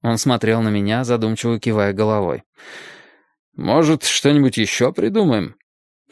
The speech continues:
«Ужасно не хочется. Должно же быть где-нибудь что-нибудь похожее». Он потягивал яблочный сок, потом вдруг лукаво улыбнулся. Я и думать забыл, что ему и в карточной игре нет равных.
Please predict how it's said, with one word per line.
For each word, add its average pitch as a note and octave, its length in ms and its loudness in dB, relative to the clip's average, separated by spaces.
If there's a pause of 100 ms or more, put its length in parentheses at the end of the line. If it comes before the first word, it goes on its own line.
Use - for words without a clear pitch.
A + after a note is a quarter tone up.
«Ужасно B2+ 560 0
не A#2+ 140 0
хочется. - 800 -4
Должно E3 460 4
же A2+ 100 0
быть G#2 140 -2
где-нибудь A#2+ 500 2
что-нибудь C3 480 0
похожее». G2+ 600 0 (960)
Он B2 200 0
потягивал A2 520 0
яблочный G#2 500 -2
сок, - 320 -4 (400)
потом A3 340 0
вдруг - 360 -6
лукаво B2 480 2
улыбнулся. D#3 640 0 (580)
Я G#2+ 240 2
и A2+ 40 2
думать A#2 320 2
забыл, C3 360 2
что - 220 -2
ему B2 240 4
и D#3+ 60 4
в - 100 -4
карточной C3+ 540 0
игре C#3+ 240 0
нет A2+ 220 -2
равных. F2+ 440 -4